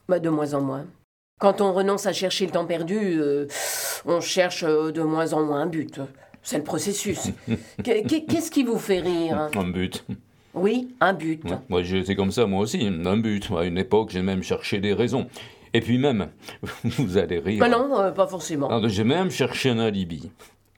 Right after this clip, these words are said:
Speaker 2: Ça ne vous fait pas rire ?
Speaker 1: Non, je, parce que c'est tragique. Quand on est à chercher un alibi, c'est qu'on est bien près de la fin, au fond de tout, quand t'es revenu de tout.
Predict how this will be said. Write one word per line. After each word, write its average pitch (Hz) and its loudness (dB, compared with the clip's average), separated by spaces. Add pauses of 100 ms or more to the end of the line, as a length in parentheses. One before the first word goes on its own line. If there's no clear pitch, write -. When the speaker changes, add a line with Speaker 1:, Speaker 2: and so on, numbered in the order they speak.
(160)
Speaker 2:
Ça - 4
ne 185 4
vous 196 -2
fait 208 4
pas 202 2
rire ? 82 -4 (220)
Speaker 1:
Non, 180 2 (160)
je, 156 -6 (600)
parce 156 -6
que - -8
c'est - -4
tragique. - -12 (540)
Quand 170 0
on 175 2
est 170 0
à 135 -6
chercher 190 -2
un 143 0
alibi, 175 -2
c'est - -4 (340)
qu'on 151 -2
est 151 2
bien 160 2
près 165 -4
de 156 0
la 180 4
fin, 190 -4 (440)
au 151 -4
fond 180 -2
de 175 0
tout, 202 -10 (640)
quand 165 -12
t'es 156 -8
revenu 156 0
de 165 0
tout. 107 -8